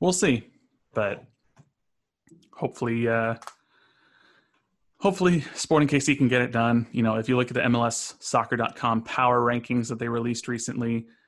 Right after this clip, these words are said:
uh, they have Minnesota United as number five. They were previously number eight,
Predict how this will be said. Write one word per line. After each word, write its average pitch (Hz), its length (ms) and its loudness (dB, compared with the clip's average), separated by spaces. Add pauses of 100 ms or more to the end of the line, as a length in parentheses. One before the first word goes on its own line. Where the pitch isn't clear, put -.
(260)
uh, 104 440 -6 (480)
they 117 100 0
have 113 180 0
Minnesota 120 480 0
United 117 380 -2
as 113 260 -6
number 110 200 -4
five. 113 520 -6 (440)
They 120 100 -8
were 113 60 -6
previously 117 480 -6
number 117 260 -4
eight, 185 240 -8